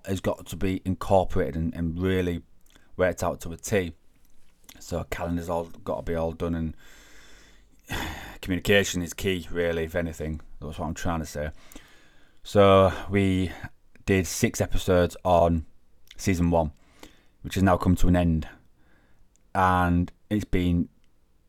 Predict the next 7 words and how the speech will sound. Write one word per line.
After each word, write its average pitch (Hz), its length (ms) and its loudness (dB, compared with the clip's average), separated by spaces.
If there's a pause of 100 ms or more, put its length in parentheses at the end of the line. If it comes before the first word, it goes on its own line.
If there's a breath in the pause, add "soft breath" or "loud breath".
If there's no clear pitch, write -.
a 92 80 -4
brilliant, 92 580 0
really, 90 320 0 (200)
really, 92 360 2
really 85 300 0
good - 160 -4
season. 78 440 -6